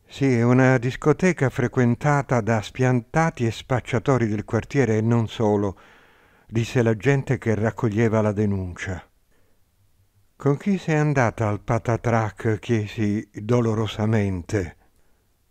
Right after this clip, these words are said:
"Con Armando", disse mia figlia con sufficienza, come se Armando non fosse importante. "Invece Armando è molto importante", dissi.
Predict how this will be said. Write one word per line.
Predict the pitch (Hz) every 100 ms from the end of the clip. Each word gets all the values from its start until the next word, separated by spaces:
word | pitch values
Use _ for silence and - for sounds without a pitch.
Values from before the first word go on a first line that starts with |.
| _ _ _
"Con | - 127
Armando", | 131 143 160 139 113 110 107 98 - _
disse | 117 117 - 110
mia | 113
figlia | 110 120 110 104
con | 113 107
sufficienza, | - 98 104 98 110 101 95 - 110 92 - - _ _ _ _
come | - 127 117
se | 117
Armando | 110 117 139 151 120 110 90 - _ -
non | 123 117
fosse | - 113 -
importante. | 110 107 113 107 - 110 98 87 - 87 - _ _ _ _ _ _ _ _ _ _ _ _ _ _ _ _ _
"Invece | 127 143 175 -
Armando | 127 131 160 143 120
è |
molto | 117 139 -
importante", | 123 117 117 - - 107 104 110
dissi. | 95 98 87 - 87